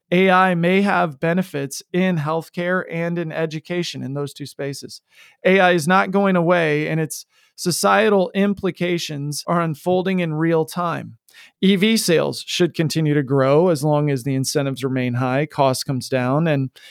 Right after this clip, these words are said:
uh, charging infrastructure improves. No kidding, that needs to really happen if we're gonna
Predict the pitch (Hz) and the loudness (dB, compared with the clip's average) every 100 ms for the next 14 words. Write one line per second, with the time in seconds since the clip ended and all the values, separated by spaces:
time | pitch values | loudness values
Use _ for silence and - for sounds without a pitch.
0 | - _ _ - 131 120 120 - 175 170 | -20 _ _ -4 -2 -2 -4 0 4 4
1 | 151 139 127 156 131 127 - 135 131 - | 2 -2 -2 0 0 -2 0 2 2 0
2 | 135 127 - 127 127 127 135 143 - 147 | 2 0 -2 -2 0 -2 0 0 2 0
3 | 131 123 131 139 135 131 - 120 123 131 | 2 0 -2 -2 -2 -2 -2 0 2 4
4 | 123 117 117 139 147 131 - - 127 123 | 2 0 0 2 2 0 -4 -4 -2 0
5 | 120 117 | 0 -2